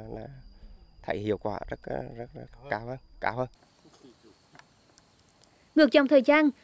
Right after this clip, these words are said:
Speaker 2: bệnh khảm lá sắn đã xuất hiện và hoành hành tại địa bàn Thừa Thiên Huế vào tháng tư năm hai không mười chín, đã khiến cho một nghìn không trăm bảy mươi hecta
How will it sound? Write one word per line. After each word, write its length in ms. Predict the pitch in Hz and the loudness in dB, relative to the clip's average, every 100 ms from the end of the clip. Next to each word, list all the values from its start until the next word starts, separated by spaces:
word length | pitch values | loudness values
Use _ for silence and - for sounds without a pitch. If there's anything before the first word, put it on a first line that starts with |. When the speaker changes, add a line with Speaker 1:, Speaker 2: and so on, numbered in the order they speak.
| - | 2
Speaker 2:
bệnh 120 | 285 | 2
khảm 200 | 269 262 | 4 2
lá 160 | 220 190 | 2 2
sắn 300 | - 202 202 | 2 0 2
đã 180 | 240 - | 0 0
xuất 200 | 403 392 | 0 2
hiện 220 | 294 233 | 4 4
và 100 | 240 | 2
hoành 200 | 240 240 | 0 -2
hành 220 | 247 233 | 0 -2
tại 240 | 233 220 | 0 0
địa 140 | 214 226 | 4 4
bàn 240 | 226 220 | 2 -4
Thừa 100 | 208 | -2
Thiên 160 | 196 247 | 0 4
Huế 260 | 254 185 247 | 6 6 6
vào 140 | 262 | 2
tháng 260 | 233 269 170 | -2 -6 -6
tư 240 | - 262 | 2 4
năm 140 | 247 240 | 4 0
hai 100 | 233 | -2
không 180 | 226 220 | 0 2
mười 100 | 175 | 0
chín, 320 | - 185 262 - - 214 | 2 2 2 -4 -12 -2
đã 100 | 269 | 0
khiến 280 | - 247 202 | 2 0 2
cho 160 | 311 | 0
một 240 | 320 277 247 | 4 4 4
nghìn 140 | 247 | 0
không 220 | 233 330 | 2 0
trăm 220 | 294 311 285 | 0 2 2
bảy 140 | 214 | 4
mươi 160 | 208 220 | 4 2
hecta 400 | 339 - 240 | 0 0 0